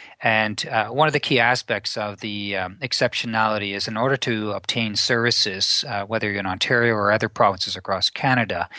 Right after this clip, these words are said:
um, a child actually must be identified under one of those five exceptionality lists, uh, in order to get services such as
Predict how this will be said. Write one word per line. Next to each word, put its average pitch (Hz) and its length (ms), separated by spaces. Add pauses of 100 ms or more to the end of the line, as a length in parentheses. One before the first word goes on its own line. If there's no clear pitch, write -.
(400)
um, 98 400
a - 60
child 135 440
actually 120 600
must 127 340
be 139 80
identified 113 800
under 117 260
one 131 260
of 120 160
those 104 240
five 104 680
exceptionality 107 880
lists, 95 460 (320)
uh, 101 160
in 113 80
order 120 160
to - 120
get 104 220
services - 460
such - 320
as 95 360